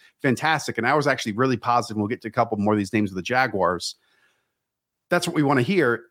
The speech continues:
Every little detail where he doesn't check every single box, I think that that is where the coaching staff can kind of look back and say, "Okay, we trust J-Rob here a little bit more, a little bit more, a little bit more."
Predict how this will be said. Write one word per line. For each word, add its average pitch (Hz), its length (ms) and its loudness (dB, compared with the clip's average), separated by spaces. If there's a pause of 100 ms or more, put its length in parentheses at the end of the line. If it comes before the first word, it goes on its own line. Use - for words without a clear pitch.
(140)
Every 185 340 2
little 175 300 2
detail 131 500 0
where 117 120 0
he 120 100 0
doesn't 113 260 0
check 139 300 -2
every 123 260 2
single 131 280 2
box, 120 560 0
I 120 100 2
think 170 380 -2
that 127 160 0
that 135 200 2
is 117 120 -4
where 127 160 0
the 110 80 -2
coaching 131 400 -2
staff 113 300 0
can 104 100 -6
kind 135 180 0
of 98 140 -6
look 135 180 -2
back 123 440 0 (340)
and 113 120 0
say, 117 400 2 (240)
"Okay, 147 280 2
we 120 300 -2
trust 143 280 -2
J-Rob 127 420 2
here 123 180 2
a 110 40 2
little 113 220 0
bit 120 160 2
more, 117 260 2
a 107 40 0
little 107 200 0
bit 95 200 -2
more, 104 200 -2
a 98 40 -2
little 101 180 -4
bit 95 100 -6
more." 127 380 2